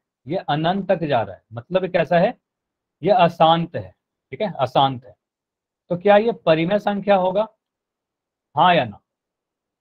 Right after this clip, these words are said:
क्या ये परिमेय संख्या होगा? रेशनल नंबर होगा? तो इसका आंसर है बिल्कुल सर, यस, ठीक है, यह एक परिमेय संख्या होगा। क्यों परिमेय संख्या होगा?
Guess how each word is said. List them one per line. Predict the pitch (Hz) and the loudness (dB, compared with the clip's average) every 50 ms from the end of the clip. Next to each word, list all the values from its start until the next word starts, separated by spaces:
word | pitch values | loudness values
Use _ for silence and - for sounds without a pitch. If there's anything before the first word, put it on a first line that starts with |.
| _ - | _ -2
क्या | 151 151 | 0 2
ये | 185 202 185 | 2 2 0
परिमेय | - - 175 175 175 190 196 | -2 -2 -2 -2 -2 -4 -6
संख्या | 190 - 190 185 170 180 190 | -6 -6 -8 -8 -4 -2 -2
होगा? | 170 131 127 127 131 165 190 208 _ _ _ _ _ _ _ _ _ _ _ _ _ _ _ _ _ _ _ _ _ _ _ _ _ _ _ _ _ _ _ _ _ _ _ _ _ _ _ _ _ _ _ _ _ _ _ _ _ _ _ - | -2 0 -4 -6 -6 -6 -10 -10 _ _ _ _ _ _ _ _ _ _ _ _ _ _ _ _ _ _ _ _ _ _ _ _ _ _ _ _ _ _ _ _ _ _ _ _ _ _ _ _ _ _ _ _ _ _ _ _ _ _ _ -6
रेशनल | - 131 135 - - - 180 180 | -4 -4 -4 -4 -4 -4 -2 -2
नंबर | 175 170 170 151 | 0 0 0 -2
होगा? | 143 143 139 156 180 196 - _ _ _ _ _ _ _ _ _ _ _ _ _ _ _ _ _ _ _ _ _ - | -2 -2 -2 -4 -6 -6 -10 _ _ _ _ _ _ _ _ _ _ _ _ _ _ _ _ _ _ _ _ _ -2
तो | 151 | -2
इसका | 160 160 - - 226 | -2 -2 0 0 0
आंसर | 202 180 170 170 - 190 202 208 | 2 2 0 0 2 0 4 4
है | 226 196 170 | 4 2 2
बिल्कुल | 160 156 151 151 - 185 185 180 | -2 -4 -4 -4 -4 -6 -6 -4
सर, | 180 170 156 - 156 - - _ _ - - - 127 | -6 -6 -6 -8 -14 -20 -20 _ _ -20 -20 -12 -4
यस, | 131 165 151 117 - - _ _ _ _ 302 285 _ - | 2 2 2 2 0 -10 _ _ _ _ -20 -20 _ -14
ठीक | 151 165 | -8 -6
है, | 240 214 - _ _ _ 123 | -6 -8 -8 _ _ _ -2
यह | 135 180 214 | 4 4 4
एक | 240 - - | 4 4 0
परिमेय | - 180 165 170 175 180 175 | 0 0 0 0 -2 -4 -4
संख्या | 175 160 139 131 - 120 104 | -4 -4 -6 -6 -6 -6 -6
होगा। | 92 90 - - | -6 -8 -10 -16
क्यों | _ _ - 170 240 233 | _ _ -2 -2 -2 2
परिमेय | - 233 214 208 202 170 | 2 0 2 2 -2 -2
संख्या | - 147 139 127 - 120 | -2 -4 -6 -4 -4 -4
होगा? | 107 107 110 - - - | -4 -4 -6 -8 -12 -16